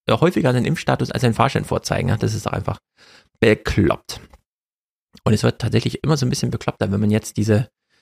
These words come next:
äh, das ist ja alles in die Zukunft gerichtet, ne? Von der Realität wird man ja erst eingeholt, was dann Impfpflicht tatsächlich bedeutet.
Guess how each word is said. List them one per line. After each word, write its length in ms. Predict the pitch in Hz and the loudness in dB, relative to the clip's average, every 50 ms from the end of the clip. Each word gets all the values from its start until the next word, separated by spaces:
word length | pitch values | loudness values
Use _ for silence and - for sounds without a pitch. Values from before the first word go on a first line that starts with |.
| _ _ _ - | _ _ _ 0
äh, 320 | - 104 98 95 92 90 | 2 4 4 4 4 2
das 160 | - 107 107 110 | 2 0 0 -2
ist 100 | 95 - | 0 0
ja 60 | 85 | 0
alles 140 | 90 90 - | -2 -2 -2
in 80 | 80 | -2
die 80 | 87 - | -2 0
Zukunft 400 | - 131 120 - 104 - - - | 2 2 2 2 2 0 -2 -6
gerichtet, 380 | - - - - - - - | -6 -6 -6 -8 -8 -8 -4
ne? 300 | 98 101 117 120 117 107 - | 0 2 2 2 2 0 -2
Von 160 | - - 98 | -4 -4 0
der 180 | - 104 104 101 | 2 2 2 2
Realität 460 | 98 95 98 98 95 - 107 95 - | 2 2 0 0 0 0 -2 -2 0
wird 140 | 104 101 - | -2 -2 -2
man 120 | 98 98 | -2 -2
ja 120 | 98 95 95 | -2 -2 -2
erst 420 | 92 - 104 104 - - - - | -2 -2 -4 -6 -6 -8 -6 -2
eingeholt, 920 | 95 117 151 170 139 110 98 95 98 101 98 101 107 131 143 - - - - | 0 2 4 4 4 2 2 2 2 2 4 4 4 4 2 -2 -6 -8 -6
was 160 | 98 95 - | -6 -4 -4
dann 240 | - 110 101 101 - | -2 -2 -2 -2 -2
Impfpflicht 440 | - - 107 - - - 107 - - | -2 -4 -4 -4 -4 -6 -8 -6 -6
tatsächlich 380 | 98 - 151 151 160 120 - | -4 -2 -2 -2 -2 -2 -6
bedeutet. 480 | - - 107 110 104 101 135 160 170 | -6 -6 -4 -4 -2 0 0 0 0